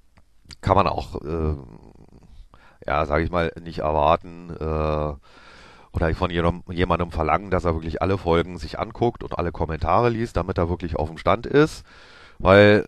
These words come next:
er bei mir, mm, glaub ich, mindestens drei Tage durchgehend damit beschäftigt wäre,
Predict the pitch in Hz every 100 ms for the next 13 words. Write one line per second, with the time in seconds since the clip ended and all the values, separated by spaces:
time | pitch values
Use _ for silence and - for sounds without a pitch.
0 | - - 98 104 101 92 92 95 98 101
1 | 98 98 101 67 80 90 85 85 82 82
2 | 85 82 78 80 85 - - - - 90
3 | 92 85 92 76 80 82 - 80 78 76
4 | - 101 104 92 - 71 - - - _
5 | _ _ _ _ - 82 85 - - 69
6 | - 78 - 85 87 104